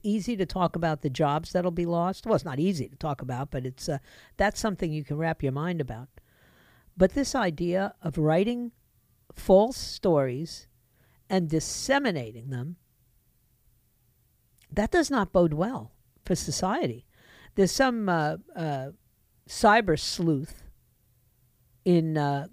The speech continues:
Great Britain, a professor actually, um, who wrote an article about A I and how it risks undermining the fabric of our society 'cause people will no longer be able to tell the difference between truth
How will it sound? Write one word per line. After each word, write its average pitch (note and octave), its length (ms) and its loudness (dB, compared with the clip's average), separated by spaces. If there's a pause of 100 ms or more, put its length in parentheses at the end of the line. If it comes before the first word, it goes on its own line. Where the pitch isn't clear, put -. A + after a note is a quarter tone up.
Great F#3+ 240 6
Britain, F3+ 400 2
a - 20 -18
professor - 680 4
actually, D3+ 420 -8 (720)
um, D3+ 360 -4 (880)
who G3 420 6 (1200)
wrote A3+ 200 8
an G#3 140 4
article F3+ 600 2 (600)
about G3 300 4
A G3 220 4
I D3+ 400 -2 (440)
and F#3+ 180 2
how F#3+ 280 4
it F3+ 160 0
risks A#3 480 2 (140)
undermining A3+ 560 0
the F3 60 0
fabric G#3+ 440 2
of F#3 80 -6
our E3 140 2
society G#3+ 600 4
'cause E3 220 2
people D4+ 400 2
will G#3 160 2
no G#3+ 220 2
longer B3+ 360 2
be G#3 200 2
able G#3+ 180 2
to F#3+ 140 0
tell A#3+ 260 2
the G3+ 140 0
difference E3+ 600 2
between G3 540 -2
truth A#3 380 0